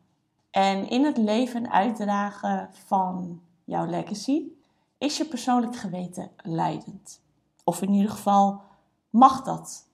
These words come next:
het zijn. Als je je laat leiden door je persoonlijk geweten,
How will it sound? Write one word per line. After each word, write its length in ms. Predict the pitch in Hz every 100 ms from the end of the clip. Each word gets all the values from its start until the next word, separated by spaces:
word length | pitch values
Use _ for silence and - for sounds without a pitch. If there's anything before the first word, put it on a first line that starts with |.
| _
het 220 | 190 -
zijn. 420 | - - - 147 _ _ _ _ _ _ _ _
Als 240 | 196 214 -
je 60 |
je 180 | 247 240
laat 220 | 233 226
leiden 480 | 196 190 196 262 277
door 140 | 247
je 100 | 247
persoonlijk 440 | 233 - 214 202 196
geweten, 540 | 185 175 180 - 262